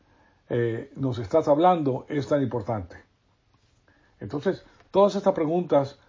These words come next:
son preguntas que nosotros como pueblo allí en el desierto de Moab nos estamos haciendo después de que nuestros padres han perecido en el desierto por la desobediencia que tuvieron. Pues,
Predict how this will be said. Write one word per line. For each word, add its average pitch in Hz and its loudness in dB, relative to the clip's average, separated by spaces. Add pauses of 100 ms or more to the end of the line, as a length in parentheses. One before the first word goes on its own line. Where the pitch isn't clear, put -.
(220)
son 165 -2
preguntas 156 0 (340)
que 156 -2
nosotros 165 0
como 139 0
pueblo 160 6
allí 147 0
en 180 0
el 165 2
desierto 151 0
de 135 -6
Moab 160 2 (260)
nos 139 -6
estamos 143 0
haciendo 127 -4 (240)
después 135 2 (280)
de 139 -2
que 135 0
nuestros 139 -4
padres 151 2
han 143 -2
perecido 156 0
en 147 -2
el 131 -4
desierto 139 -4
por 127 -6
la 120 0
desobediencia 120 -6
que 117 -10
tuvieron. 107 -8 (1200)
Pues, 151 2